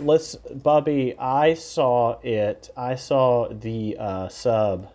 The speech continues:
version, which it, it, admittedly I did that because I, I could get better seats, but I had no, holy shit.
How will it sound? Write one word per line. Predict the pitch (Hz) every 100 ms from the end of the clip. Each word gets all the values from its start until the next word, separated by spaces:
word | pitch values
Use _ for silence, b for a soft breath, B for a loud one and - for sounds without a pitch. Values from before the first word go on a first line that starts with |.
| _ _ -
version, | 98 95 90 87 85
which | 120 120
it, | 113 -
it, | - 123 -
admittedly | 131 123 131 123 113 117 107
I | 101
did | 95 101 95 -
that | 107 95 -
because | 92 92 87 - -
I, | 90 -
I | 98
could | 92 92
get | 90 76
better | 92 87
seats, | 82 - 87 87
but | 101
I | 98
had | 120 117
no, | 101 101 107 107
holy | - - 392 403 359 -
shit. | - - - 415 339 - -